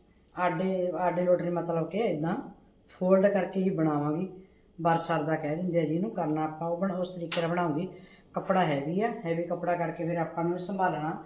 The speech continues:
ਸਲਵਾਰ ਨੂੰ ਔਖਾ ਹੁੰਦਾ। ਜਿਹਦੇ ਕੋਲ ਵੀ ਇਹ ਕੱਪੜਾ ਹੈਵੀ ਹੋਵੇ ਤਾਂ ਉਹਨੂੰ ਸਲਵਾਰ ਆਪਣੀ ਹਲਕੀ ਬਣਾਉਣੀ ਚਾਹੀਦੀ ਹੈ। ਅਗਰ ਆਪਾਂ ਤਿੰਨ ਮੀਟਰ ਦੀ ਸਲਵਾਰ ਇੱਦਾਂ ਕੱਪੜੇ ਨੂੰ ਫੋਲਡ ਕਰਕੇ ਬਣਾਵਾਂਗੇ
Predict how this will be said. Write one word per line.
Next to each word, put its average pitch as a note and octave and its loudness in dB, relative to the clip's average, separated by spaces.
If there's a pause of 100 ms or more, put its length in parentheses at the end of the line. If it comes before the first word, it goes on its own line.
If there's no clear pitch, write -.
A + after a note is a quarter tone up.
(320)
ਸਲਵਾਰ E3 0
ਨੂੰ F#3 2
ਔਖਾ C3+ -4
ਹੁੰਦਾ। C3 -10 (540)
ਜਿਹਦੇ F#3+ 2
ਕੋਲ G#3 2
ਵੀ G3+ 0
ਇਹ G#3+ 0
ਕੱਪੜਾ F#3 -2
ਹੈਵੀ E3+ 0
ਹੋਵੇ F#3 -2
ਤਾਂ F3+ -6
ਉਹਨੂੰ F3+ -6
ਸਲਵਾਰ D3 -4
ਆਪਣੀ E3+ -6 (360)
ਹਲਕੀ A3+ -4
ਬਣਾਉਣੀ G3+ 2
ਚਾਹੀਦੀ D3+ -2
ਹੈ। B2+ -6 (500)
ਅਗਰ G3 0
ਆਪਾਂ G#3 6
ਤਿੰਨ G3+ 0
ਮੀਟਰ A#3 0
ਦੀ A3+ -2
ਸਲਵਾਰ F#3 0
ਇੱਦਾਂ F#3 0
ਕੱਪੜੇ G#3 -4
ਨੂੰ G3 -2
ਫੋਲਡ F3+ -2
ਕਰਕੇ G#3+ -2
ਬਣਾਵਾਂਗੇ E3 0